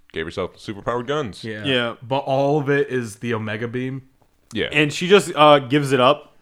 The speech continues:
Speaker 3: too. So, like, that's, that's the craziest thing to me, though, is that she just decides, and to get rid of the power, I just gotta wish it to not be here.
Speaker 2: Yeah, well, everybody
Speaker 1: Like
Speaker 2: be
Speaker 1: Jean.
Speaker 2: giving it up to say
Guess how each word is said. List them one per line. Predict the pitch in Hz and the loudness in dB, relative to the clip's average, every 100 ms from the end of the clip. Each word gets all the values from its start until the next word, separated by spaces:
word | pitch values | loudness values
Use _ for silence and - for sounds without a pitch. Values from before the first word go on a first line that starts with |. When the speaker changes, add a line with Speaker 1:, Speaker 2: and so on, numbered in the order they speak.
| 127 | -4
Speaker 3:
too. | 131 139 147 | 0 2 0
So, | 147 135 | 0 2
like, | 127 120 - | 2 0 0
that's, | - 165 180 - | 2 2 2 -2
that's | 220 - | 4 4
the | - | 4
craziest | 190 190 170 151 143 | 2 4 4 2 0
thing | 147 120 | 0 -2
to | |
me, | 113 123 | -2 -2
though, | 107 101 | -2 -2
is | 101 123 | -2 0
that | 139 127 - | 0 0 -4
she | - 202 | -4 -2
just | 185 | 0
decides, | 156 147 165 151 143 - - | 0 6 8 8 6 0 0
and | 170 180 180 175 175 156 | 2 4 4 2 -2 -6
to | - | -4
get | 139 170 | 0 2
rid | 185 | 4
of | 196 | 2
the | |
power, | 156 147 139 143 151 151 - | 2 4 6 6 4 0 0
I | 139 | 0
just | 147 151 | 0 -2
gotta | 151 147 147 143 139 135 - - - - _ _ | 2 6 6 6 4 0 -4 -20 -20 -20 _ _
wish | 117 156 - | -4 -2 0
it | 196 | -2
to | 175 | 0
not | 180 151 | 0 2
be | 117 | -2
here. | 104 92 90 | -4 -6 -6
Speaker 2:
Yeah, | 131 85 | -8 -8
well, | 98 104 | -10 -12
everybody | 117 107 113 110 | -10 -8 -8 -8
Speaker 1:
Like | |
Speaker 2:
be | 107 | -6
Speaker 1:
Jean. | 107 | -6
Speaker 2:
giving | 110 104 107 | -6 -6 -10
it | 101 | -10
up | 107 - - | -10 -12 -14
to | 101 | -16
say | 104 95 92 | -14 -14 -14